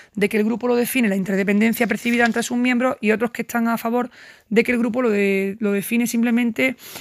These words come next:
el hecho de pertenecer a una categoría y compartir un rasgo común siempre que se comparta un mismo destino o haya esa percepción de que tenemos algo común. Eh, pero de cualquier manera,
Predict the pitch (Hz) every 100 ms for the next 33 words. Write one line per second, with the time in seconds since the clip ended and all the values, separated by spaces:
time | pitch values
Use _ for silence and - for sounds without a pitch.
0 | - 214 214 214 240 220 214 226 226 -
1 | 226 220 220 214 208 208 233 220 208 196
2 | 170 226 220 233 208 214 226 233 233 254
3 | 226 233 214 220 226 208 226 202 233 -
4 | 233 214 220 220 208 - 254 240 208 196
5 | 220 240 226 214 226 - 233 247 - -
6 | _ 208 202 196 202 214 208 226 185 175
7 | 160 _ _ _ _ _ _ _ _ _
8 | _ - 285 240 214 214 262 262 247 254
9 | 254 254